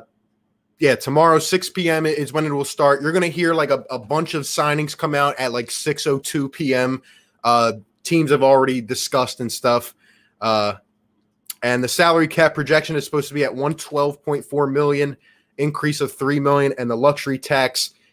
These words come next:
is about one thirty-six point six. We're gonna talk about that a little bit in the Sixers cap situation, but, uh, just wanted to,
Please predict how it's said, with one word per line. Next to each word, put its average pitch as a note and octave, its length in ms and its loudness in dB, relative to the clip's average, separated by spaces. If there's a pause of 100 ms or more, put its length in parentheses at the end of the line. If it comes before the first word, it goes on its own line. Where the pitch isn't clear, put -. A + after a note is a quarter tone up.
(140)
is A#2+ 140 -2
about B2 340 4
one B2+ 200 0
thirty-six B2+ 540 -2
point B2 240 -6
six. C3+ 300 -2
We're D3+ 60 0
gonna E3+ 120 0
talk D#3+ 260 0
about C#3 260 2
that C3+ 100 2
a C3 40 0
little C#3 200 2
bit C3 220 2
in B2 80 -4
the A2+ 80 -4
Sixers - 400 -10
cap - 360 -2
situation, A#2+ 760 -6
but, G#2 280 -4 (460)
uh, G#2+ 160 -2
just B2 220 -6
wanted C#3+ 200 2
to, A#2+ 200 0